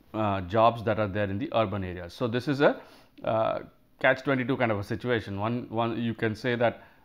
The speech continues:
uh, why are there no jobs in the ur-, uh, in the rural areas? And because of no jobs in the rural areas, people are migrating to the urban areas. However, the urban areas are getting too congested, and then people are again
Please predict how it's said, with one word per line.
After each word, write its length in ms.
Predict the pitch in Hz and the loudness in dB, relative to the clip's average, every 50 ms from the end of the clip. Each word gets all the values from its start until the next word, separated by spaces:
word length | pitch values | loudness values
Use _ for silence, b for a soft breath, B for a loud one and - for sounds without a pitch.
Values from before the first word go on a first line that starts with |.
| b - | b -4
uh, 500 | - 107 104 104 101 107 107 101 90 90 | -2 0 2 2 2 2 0 0 0 -2
why 540 | - 110 110 104 107 120 120 123 123 131 123 | -2 -4 -4 0 4 6 8 8 8 6 6
are 260 | 117 120 120 117 110 | 4 4 4 4 4
there 220 | 107 117 117 113 | 2 2 2 2
no 240 | 110 113 113 113 117 | 2 0 -2 -2 -2
jobs 320 | 110 107 107 104 104 98 | 0 0 0 0 0 0
in 80 | 104 98 | -4 -6
the 120 | 92 104 | -2 0
ur-, 200 | 104 127 147 147 - | 2 2 2 2 2
uh, 120 | 113 120 117 | 2 2 2
in 120 | 107 107 | 2 0
the 80 | 104 98 | 0 2
rural 320 | 123 175 202 196 185 170 | 2 2 4 4 4 4
areas? 500 | 151 147 139 147 147 147 147 147 147 - b b b b b b | 4 4 4 4 6 6 4 4 2 -6 b b b b b b
And 80 | 110 101 | -8 -6
because 260 | - - 123 120 113 | -2 2 2 2 2
of 120 | 113 98 | 0 -2
no 180 | 110 113 120 120 | 0 0 0 0
jobs 260 | 110 113 113 101 104 | 2 2 0 0 0
in 60 | 104 | -4
the 100 | 90 98 | -4 -2
rural 280 | 107 151 160 160 156 143 | 0 0 2 2 2 0
areas, 220 | 135 127 131 127 | 0 0 -2 -4
people 260 | 127 123 110 - 104 | -4 -6 -8 -4 -4
are 60 | 101 95 | -4 -2
migrating 580 | 95 98 95 95 90 117 147 165 160 139 135 131 | -2 -2 -2 -2 0 0 0 0 0 -2 -4 -4
to 60 | 123 | -4
the 140 | 107 107 107 | -4 -2 -2
urban 280 | 110 101 104 107 107 | -2 -2 -2 -4 -4
areas. 360 | 104 101 98 104 104 101 104 b b b b b b b b | -4 -4 -4 -4 -4 -6 -6 b b b b b b b b
However, 320 | - 110 101 101 104 107 | -2 0 2 2 2 0
the 140 | 101 104 104 | 0 0 0
urban 300 | 107 107 101 - 123 - | 0 0 0 -2 -4 -2
areas 520 | - 110 110 104 104 107 101 101 101 - - b b b b b b | -2 0 0 0 0 0 -2 -2 -4 -8 -18 b b b b b b
are 240 | - 98 98 95 95 - | 0 2 2 2 2 0
getting 360 | 101 104 101 - 104 101 98 - - | -4 -6 -4 -4 -6 -8 -8 -6 -4
too 120 | 127 131 127 | -4 -4 -2
congested, 580 | 127 120 110 101 107 104 - - 113 104 101 - | -2 -2 -2 0 -2 -2 -4 -4 -6 -6 -4 -4
and 160 | 98 101 98 | -4 -4 -4
then 120 | 101 98 95 | -4 -4 -6
people 320 | - 101 - - 104 104 | -6 -8 -6 -6 -4 -4
are 80 | 95 92 | -4 -4
again 320 | 87 101 120 117 117 117 | -2 -2 -2 -2 -2 -4